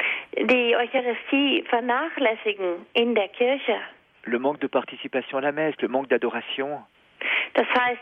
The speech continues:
Speaker 1: der Mangel an Teilnahme an der Messfeier und, äh, das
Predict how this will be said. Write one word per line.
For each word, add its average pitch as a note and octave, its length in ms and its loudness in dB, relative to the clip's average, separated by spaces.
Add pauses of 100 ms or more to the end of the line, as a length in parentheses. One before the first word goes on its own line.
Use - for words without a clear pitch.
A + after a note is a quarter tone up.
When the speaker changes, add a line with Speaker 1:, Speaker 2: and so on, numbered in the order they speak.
Speaker 1:
der A3 120 2
Mangel A3+ 520 2 (100)
an A3 160 -4
Teilnahme A3+ 960 0 (280)
an A#3+ 280 0
der G#3+ 180 2
Messfeier G#3 880 -2 (300)
und, A3+ 300 0
äh, A3 380 2
das A3 160 0